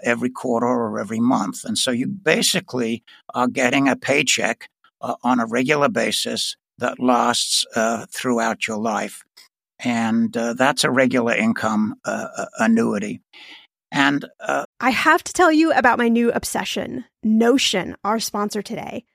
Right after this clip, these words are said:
Speaker 2: Notion has single-handedly changed how I do life for the better. I use Notion for all my daily journaling so I can keep it all in one spot.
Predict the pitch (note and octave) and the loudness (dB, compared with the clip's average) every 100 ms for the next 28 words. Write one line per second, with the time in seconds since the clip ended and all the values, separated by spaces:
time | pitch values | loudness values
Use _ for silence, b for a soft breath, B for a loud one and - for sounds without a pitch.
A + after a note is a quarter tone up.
0 | _ _ A#3 C4+ D#4+ G#4+ F#4 F4+ - D4+ | _ _ 2 2 4 2 2 0 0 2
1 | D4+ F#4 D4+ C4 B3 A#3 A3+ G3+ B3+ G#3 | 4 4 2 2 2 2 0 -4 -2 -2
2 | G3+ - A3 F#3 G3+ G#3 B3+ G#3 G3 - | -2 -4 -6 -2 -2 0 0 0 0 -2
3 | - - A#3+ A#3 G3+ G#3 F#3+ - - - | -16 -6 -2 0 0 -4 -8 -16 -18 -20
4 | _ _ _ - A#3+ D4+ F4+ G4 - C#4 | _ _ _ 2 4 6 6 6 4 2
5 | C#4 - D4 C4+ G3+ - F#3 A3+ C4+ C4+ | 0 -2 -4 -4 -8 -6 -4 0 0 0
6 | A#3+ A3 G3+ G3 D4 D#4+ D#4 D4+ D4 C#4+ | 0 0 -2 0 2 4 4 2 0 -2
7 | - F3+ G#3 - A3+ G3 F#3+ F3+ - - | -2 -4 -6 -6 -4 -2 -2 -2 -6 -8
8 | - A3+ D#4 F#4 | -8 -2 -2 -2